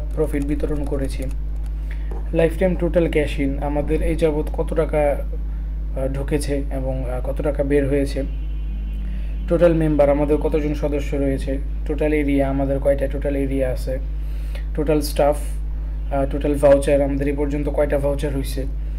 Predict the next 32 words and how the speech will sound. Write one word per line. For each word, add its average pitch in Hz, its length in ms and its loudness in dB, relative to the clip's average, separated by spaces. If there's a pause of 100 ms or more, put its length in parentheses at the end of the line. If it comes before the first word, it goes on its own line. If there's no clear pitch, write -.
(260)
Total 151 240 0
share 151 360 2
value, 139 320 2
আমাদের 147 320 -2
এখানে, 147 380 -2
আহ, 135 320 -2
কি 156 120 -2
পরিমাণ 151 280 0
share 139 380 2
আছে 131 200 -2
মানুষদের 131 480 -2 (480)
এবং 143 220 2
তার 143 120 0
value 139 220 4
কত, 135 320 -2 (640)
Total 165 240 2
share 156 320 2
sale, 143 360 0 (460)
শেয়ারের 151 400 0
কাউন্টিংটা 151 600 0
কত, 147 300 -2 (600)
Total 160 200 0
count 156 360 0
of 151 260 0
asset, 147 380 -2
আমাদের, 143 420 0
আহ, 131 180 0
কি 151 140 -2
পরিমাণ, 151 400 0
আহ, 135 180 0
asset 147 440 -2
রয়েছে, 143 380 -2